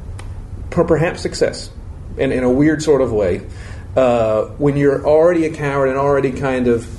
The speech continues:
beating yourselves up. And, and by the way, I don't wanna be that tortured artist kind of thing. You know what I'm saying? I, I, I, I don't,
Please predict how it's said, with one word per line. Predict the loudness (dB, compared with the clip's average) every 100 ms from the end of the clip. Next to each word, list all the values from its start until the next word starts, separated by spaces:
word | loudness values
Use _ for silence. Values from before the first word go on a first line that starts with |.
| -4
beating | -2 0
yourselves | 2 2 4
up. | 2
And, | 2
and | 2 2
by | 4
the | 2
way, | 0
I | 0
don't | 0 2
wanna | 0 0
be | 2 2
that | 2 0 -4 -16 -14 -14 -12 -12 -12 -10
tortured | 0 0 2 0
artist | 2 0 0 -2 -6
kind | -4 -2 -2
of | -4
thing. | -6 -2
You | 0
know | 0
what |
I'm | 0
saying? | 0 -2 -4 -8 -12 -6
I, | -4
I, | -2 -2 -2
I, | -2
I |
don't, | -2 -2